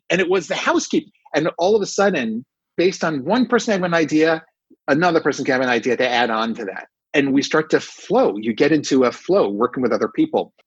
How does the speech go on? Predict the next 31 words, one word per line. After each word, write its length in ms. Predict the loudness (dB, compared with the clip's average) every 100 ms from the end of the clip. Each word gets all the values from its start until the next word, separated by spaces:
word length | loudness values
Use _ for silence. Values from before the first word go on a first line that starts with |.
| _ _
Well, 100 | -4
telling 280 | 0 2 2
a 20 |
story 300 | 0 2 2
is 80 | 2
no 120 | 0
different 320 | 0 -2 -4
from 220 | -6 -8 -4
creating 320 | -2 0 -2
a 80 | -2
product 540 | 0 2 0 -4 -10 _ _ -14
or 400 | -2 2 2 0 -4 _
starting 340 | -4 0 0 0
a 20 |
new 220 | 0 -2
process 720 | -2 0 0 0 -4 -4 -8 -8 -6
at 140 | -4
work. 320 | 0 -2 -2 -10 -20 _
Someone 340 | -4 -2 -2 -2
has 360 | -2 -2 -2
the 160 | -2 0
initial 560 | 0 -2 -2 0 2 2
idea. 560 | 2 0 0 2 -2 -6 -18 -2
Now 240 | 2 2
we 80 | 2
can 120 | 0
start 280 | 0 0 0
to 100 | -2
run 300 | 0 0 0
with 120 | -4
it. 140 | -6